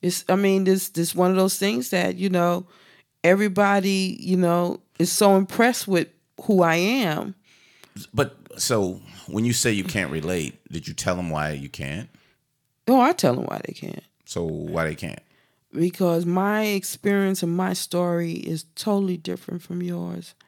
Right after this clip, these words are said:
Speaker 1: And you cannot compare me to your story. 'Cause a lot of them com-, try to compare, "You know, I, I'm an old person and, you know, I'm having the same difficulty." Yeah, but you're not a black woman.
Speaker 2: So that's my point.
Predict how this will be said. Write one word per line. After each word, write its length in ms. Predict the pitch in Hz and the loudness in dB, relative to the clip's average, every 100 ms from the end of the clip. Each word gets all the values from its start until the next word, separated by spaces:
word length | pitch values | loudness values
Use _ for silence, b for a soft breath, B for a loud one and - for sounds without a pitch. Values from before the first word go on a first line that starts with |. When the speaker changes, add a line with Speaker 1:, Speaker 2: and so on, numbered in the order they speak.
| - | -6
Speaker 1:
And 140 | 165 | -2
you 100 | 196 | 0
cannot 320 | 202 196 185 | 0 -2 -4
compare 640 | - 180 - 190 175 170 - b b b b b b | -6 -10 -6 -4 -2 -6 -12 b b b b b b
me 280 | 165 185 180 | 0 2 0
to 140 | - | -2
your 260 | 170 160 156 | -2 0 0
story. 420 | - - 73 - - | -2 -6 -8 -8 -4
'Cause 140 | 175 | -2
a 40 | 185 | 2
lot 140 | 190 | 2
of 40 | 196 | 2
them 100 | 190 | 0
com-, 240 | - 185 - | -2 -6 -4
try 160 | 220 180 | 0 0
to 80 | |
compare, 320 | 175 160 185 170 B B | 0 -4 -2 -4 B B
"You 120 | 185 190 | 6 8
know, 220 | 175 175 | 8 6
I, 80 | 180 B | 2 B
I'm 240 | - 185 196 | 2 6 8
an 60 | - | 8
old 180 | 180 185 | 8 6
person 460 | 180 185 190 185 | 6 4 4 4
and, 180 | 180 180 B B | 4 0 B B
you 120 | 185 | 4
know, 140 | 175 170 | 4 6
I'm 140 | 185 | 4
having 240 | 185 175 185 | 4 4 2
the 80 | |
same 280 | 180 180 180 | 0 0 0
difficulty." 500 | 180 180 185 185 180 | 0 -2 -2 -4 0
Yeah, 220 | 196 240 | 0 2
but 260 | 220 208 - | 0 -2 -2
you're 80 | 247 | -2
not 180 | 262 247 | 0 -2
a 60 | |
black 680 | 190 - 160 185 175 156 - - _ - | -6 -8 -4 -2 -4 -6 -14 -20 _ -6
woman. 500 | 135 135 135 - - _ | -2 -2 -2 -8 -12 _
Speaker 2:
So 260 | - 135 123 | -4 -2 -2
that's 220 | - 127 107 | 0 2 2
my 100 | 82 | -2
point. 280 | 69 52 | -4 -10